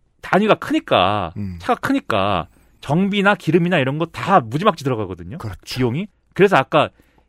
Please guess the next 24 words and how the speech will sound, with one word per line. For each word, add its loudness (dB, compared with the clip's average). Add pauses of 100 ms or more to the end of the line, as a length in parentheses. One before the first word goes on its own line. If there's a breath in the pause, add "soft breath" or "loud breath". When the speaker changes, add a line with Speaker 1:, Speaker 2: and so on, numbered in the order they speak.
(140)
Speaker 1:
하루에 4
삼십이만 0
원 -2
준다라고 -2
Speaker 2:
음. 4
Speaker 1:
한 2
게 -2 (400)
이거 2
곱해보면 2
엄청난 2
돈을 2
버는 -2
것 -6
같지만 -6
Speaker 2:
네. -12 (200)
Speaker 1:
일단 2 (380)
한 -6
달 4
삼십 -4
일 -2
현장에 0
다 -6
가지 2
않고 0